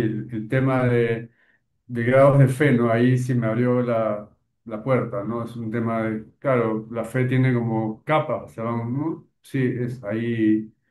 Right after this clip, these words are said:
ahí me cerró más, ahí, bueno,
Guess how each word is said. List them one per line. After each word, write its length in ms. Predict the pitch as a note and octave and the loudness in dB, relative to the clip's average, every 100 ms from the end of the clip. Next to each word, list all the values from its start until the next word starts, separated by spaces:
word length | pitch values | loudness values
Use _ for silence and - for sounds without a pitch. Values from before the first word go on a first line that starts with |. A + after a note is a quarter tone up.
| _ _ _ _ _ | _ _ _ _ _
ahí 140 | A2+ A#2+ | 0 2
me 120 | C3+ | 4
cerró 320 | B2+ A#2+ B2+ | 2 2 4
más, 400 | C3 B2+ - - | 4 2 -2 -8
ahí, 320 | A2 A#2+ B2 B2 | -2 2 2 2
bueno, 520 | C3+ A#2+ G#2+ G#2+ | -2 -2 -4 -6